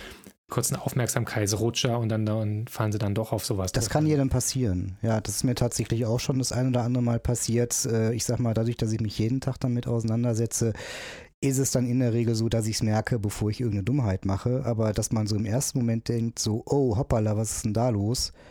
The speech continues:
Speaker 2: Ähm, also ich erinnere mich zum Beispiel, als die Amazon-Masche neu war mit dem Hinweis, „Hier, ähm, wir haben hier irgendwie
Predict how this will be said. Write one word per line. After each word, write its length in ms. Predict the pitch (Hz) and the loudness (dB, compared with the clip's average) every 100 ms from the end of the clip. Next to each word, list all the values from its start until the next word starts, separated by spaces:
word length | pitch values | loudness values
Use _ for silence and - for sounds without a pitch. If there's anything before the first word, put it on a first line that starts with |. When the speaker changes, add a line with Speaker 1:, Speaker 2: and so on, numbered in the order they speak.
| - - - - - | -20 -20 -20 -20 -4
Speaker 2:
Ähm, 420 | 120 107 107 104 123 | 0 2 0 -2 -2
also 260 | 110 110 | -2 -2
ich 140 | 120 120 | -2 0
erinnere 200 | 117 117 | 2 0
mich 140 | 107 | 0
zum 140 | - 107 | -2 -2
Beispiel, 260 | 107 113 | -2 -4
als 380 | 107 107 - - | -2 -2 -2 -6
die 380 | - 107 110 107 | -4 -2 -2 -2
Amazon-Masche 760 | - 123 127 110 104 104 101 110 | 0 0 2 0 0 0 0 -2
neu 420 | 104 107 113 110 | 0 0 0 0
war 320 | 107 101 101 | 0 0 0
mit 240 | 107 110 113 | -2 -2 -2
dem 120 | 101 | 0
Hinweis, 640 | 110 110 107 104 101 - - - - - - | 0 0 2 2 0 -4 -8 -16 -16 -18 -6
„Hier, 500 | 135 131 123 120 - | 0 2 4 2 2
ähm, 260 | 120 113 113 | 0 2 2
wir 120 | 120 | 2
haben 100 | 127 | 2
hier 100 | 117 | 2
irgendwie 600 | 117 110 107 104 110 | 0 0 0 0 -2